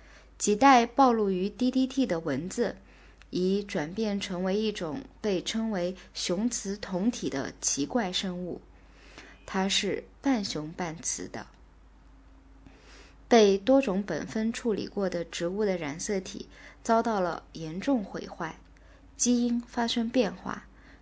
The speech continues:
出现大量的突变和不可逆的遗传改变。当遭受苯酚作用后，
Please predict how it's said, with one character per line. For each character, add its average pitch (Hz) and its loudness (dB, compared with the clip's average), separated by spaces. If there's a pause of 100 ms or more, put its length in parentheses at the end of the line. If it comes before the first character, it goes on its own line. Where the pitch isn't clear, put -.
出 - -2
现 214 2
大 277 2
量 185 0
的 208 -4
突 - -6
变 208 0
和 165 -6
不 277 2
可 - -6
逆 220 0
的 - -8 (160)
遗 175 -4
传 170 -8
改 - -12
变。 - -10 (1160)
当 226 6
遭 233 4
受 208 2
苯 139 0
酚 220 -4
作 226 2
用 175 -2
后， 180 -6